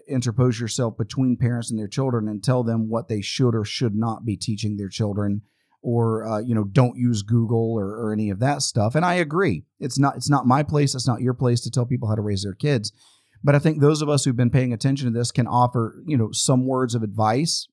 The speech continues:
but it really needs to be low-level, kind of hands-off advice to say, "Hey, look, here's, here's how I see this," and it's your job to sort it out. It's your job, uh, as parents, uh, in the twenty-first century to figure out how we're going to introduce these ide-, ideas to our kids. Because,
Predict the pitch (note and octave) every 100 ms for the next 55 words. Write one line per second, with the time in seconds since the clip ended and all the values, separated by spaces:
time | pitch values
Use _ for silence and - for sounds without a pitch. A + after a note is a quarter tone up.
0 | - A#2+ B2 B2+ B2+ B2 A#2+ - A2+ G#2+
1 | - G#2+ A2+ A#2+ A#2+ A#2 A#2+ A#2 A#2+ A2+
2 | G2+ - _ - A#2 B2 A#2+ A2+ A#2 A2+
3 | A#2+ A2 G2 G#2+ A#2+ C3+ C3 - A2 A2+
4 | A#2 B2 A#2+ C3 A#2+ - _ _ - D3+
5 | C3 D#3+ E3 B2+ A2 G#2+ B2 C#3 B2 A2+
6 | - _ C#3 A2 C#3+ C#3+ C3+ C3 B2+ -
7 | C3+ A#2 A2+ B2 C#2 E2+ - C3 D3 A2+
8 | G2+ F2 E2 - _ _ _ A2+ - B2+
9 | A#2+ - C3 A#2 F#2+ - G#2 G#2+ G2+ G2+
10 | A#2 B2 A2+ B2 A2 - - C#3 C3 G2+
11 | F2+ F2+ F2+ _ _ _ - A#2+ C#3 A#2+
12 | A#2 A2+ - G2 A#2 B2+ A#2+ A#2 A#2 A#2
13 | A2+ A#2 - A#2 G#2+ F#2+ A#2+ A#2 G#2+ G2
14 | F#2+ F#2 F#2+ - G#2 G2+ G2+ F2+ - F2
15 | E2+ - D3+ F#2+ G#2 G#2 A2+ G#2+